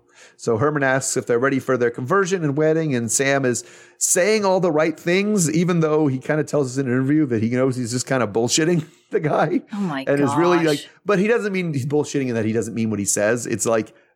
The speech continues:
Speaker 1: "I'm not even processing what's coming out of my mouth 'cause I'm so nervous.
Speaker 2: Yeah.
Speaker 1: All I'm doing is, is preoccupied with not sound, not being weird or not being an asshole or not, you know, pissing this guy off."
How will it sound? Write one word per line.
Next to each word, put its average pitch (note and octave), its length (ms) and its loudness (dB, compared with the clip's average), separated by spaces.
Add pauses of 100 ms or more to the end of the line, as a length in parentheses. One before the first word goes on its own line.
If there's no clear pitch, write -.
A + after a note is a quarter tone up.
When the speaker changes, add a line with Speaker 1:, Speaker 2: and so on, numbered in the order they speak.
Speaker 1:
"I'm C#3 140 0
not D3 160 2
even C3 180 0
processing A#2+ 540 -2
what's A2+ 160 -4
coming A2 240 -2
out A2 120 2
of G#2+ 80 -4
my G#2 120 0
mouth G2+ 320 -2
'cause G#2+ 160 -4
I'm G#2+ 100 -2
so A#2 180 0
nervous. G#2 360 0
Speaker 2:
Yeah. G2+ 80 2
Speaker 1:
All G2 120 2
I'm G#2+ 100 0
doing G#2 200 -2
is, G2 240 -4
is G#2 240 -4
preoccupied G#2 680 -2
with G#2 160 -4
not - 400 -4
sound, G#2 320 -2
not G#2+ 200 -2
being G#2 220 -2
weird G#2+ 300 0 (400)
or A2 140 0
not G#2+ 140 0
being A2 160 -2
an G#2+ 60 -4
asshole G#2+ 380 0
or G#2+ 120 0
not, G#2+ 160 -2 (260)
you A2+ 100 0
know, A2 120 0
pissing A2 360 -4
this G2+ 140 -4
guy F#2+ 180 -2
off." - 300 -4